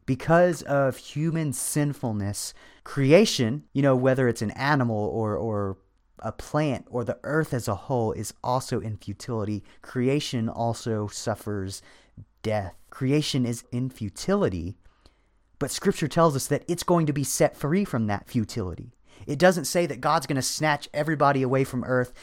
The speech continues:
send them to either a, a far-off heaven or a far-off hell, and then just destroy the earth and everything of it. It says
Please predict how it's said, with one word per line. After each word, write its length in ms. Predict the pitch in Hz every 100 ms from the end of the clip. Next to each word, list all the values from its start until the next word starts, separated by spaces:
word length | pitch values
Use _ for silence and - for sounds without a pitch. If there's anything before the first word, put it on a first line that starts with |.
| -
send 260 | - 156 160
them 120 | 151
to 60 |
either 360 | 131 139 135 127
a, 140 | 117 110
a 100 | 123
far-off 500 | - 165 160 139 -
heaven 380 | 139 127 127 123 - -
or 140 | 110
a 60 | 101
far-off 440 | - 135 127 110
hell, 380 | - 120 110 110 - -
and 140 | 117
then 80 | 120
just 240 | 117 - - -
destroy 480 | 117 - - 147 180
the 160 | 131 -
earth 260 | 104 107
and 120 | 113
everything 480 | - 123 123 120 101
of 240 | - 156 143
it. 100 | 123
It 120 | 127
says 420 | - 151 147 -